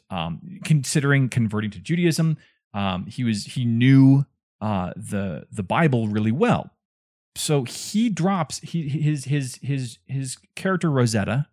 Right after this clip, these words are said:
um, who has a Jewish heritage, she has this long monologue towards the end where she's kind of reflecting on what it means to live as a religious person in the world.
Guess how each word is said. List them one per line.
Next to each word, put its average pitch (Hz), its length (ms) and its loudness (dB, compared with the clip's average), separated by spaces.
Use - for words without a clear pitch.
um, 98 340 -2
who 120 160 -2
has 107 440 -2
a 104 100 -6
Jewish 104 300 -4
heritage, 98 420 -8
she - 240 2
has 214 240 4
this 208 180 0
long 156 800 -2
monologue 147 560 2
towards 139 240 0
the 117 120 0
end 117 140 0
where 110 80 -2
she's 120 160 -4
kind 135 140 -4
of 117 60 -4
reflecting 120 500 -4
on 95 460 -4
what 135 220 0
it 151 80 -2
means 143 520 0
to 127 180 -2
live 123 300 0
as 113 180 -6
a 113 60 -4
religious 110 420 -6
person 107 400 -6
in 101 140 -4
the 95 80 -2
world. 101 460 -2